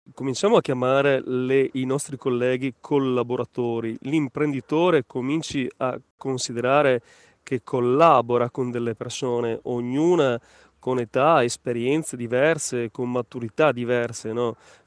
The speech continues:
Tutti collaboriamo per il successo dell'azienda.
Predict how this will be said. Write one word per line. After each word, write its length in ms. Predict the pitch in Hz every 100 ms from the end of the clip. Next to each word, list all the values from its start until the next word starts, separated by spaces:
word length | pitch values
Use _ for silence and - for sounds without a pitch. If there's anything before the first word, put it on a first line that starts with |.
| _
Tutti 440 | 240 185 - 127 -
collaboriamo 1200 | - 147 131 127 127 123 131 127 123 123 123 123
per 180 | - 123
il 40 |
successo 360 | 120 117 135 147
dell'azienda. 600 | 120 110 127 120 113 113